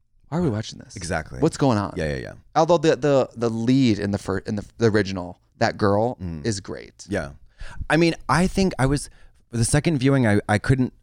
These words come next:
Speaker 2: um, wh-, who is the, the curly-haired kid from Stranger Things? 'Cause it looks like her, his older sister.
Speaker 1: Oh, well, can I say, I know that she's a drug addict.
Speaker 2: Uh-huh.
Speaker 1: The hair was seventy-five percent covering her face the entire film.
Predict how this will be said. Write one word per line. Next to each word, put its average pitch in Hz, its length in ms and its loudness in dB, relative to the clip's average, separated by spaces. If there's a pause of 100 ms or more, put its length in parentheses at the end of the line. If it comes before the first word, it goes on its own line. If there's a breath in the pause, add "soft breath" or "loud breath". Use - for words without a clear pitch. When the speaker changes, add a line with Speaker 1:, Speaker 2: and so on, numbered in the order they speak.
Speaker 2:
um, 90 500 0
wh-, 147 160 4
who 175 120 4
is 208 100 2
the, 165 220 4
the 113 180 2
curly-haired 120 480 2
kid 120 160 2
from 98 160 4
Stranger 110 300 4
Things? 139 400 -2 (560)
'Cause 113 120 2
it 113 60 4
looks 120 180 2
like - 140 2
her, 104 200 2 (440)
his 110 240 4
older 98 240 4
sister. 85 480 -4 (680)
Speaker 1:
Oh, 175 240 4 (260 soft breath)
well, 160 180 2 (120)
can 190 100 2
I 220 100 4
say, 165 300 2
I 151 140 2
know 165 220 4
that 170 120 -2
she's 156 180 -4
a 139 60 -6
drug 107 240 2
addict. 120 380 0 (200)
Speaker 2:
Uh-huh. 101 280 2 (800)
Speaker 1:
The 147 100 2
hair 185 240 4
was 151 320 2
seventy-five 165 640 2
percent - 300 0
covering 104 260 0
her 104 100 -2
face 98 280 -2
the 95 100 -4
entire 95 320 -2
film. 90 340 -10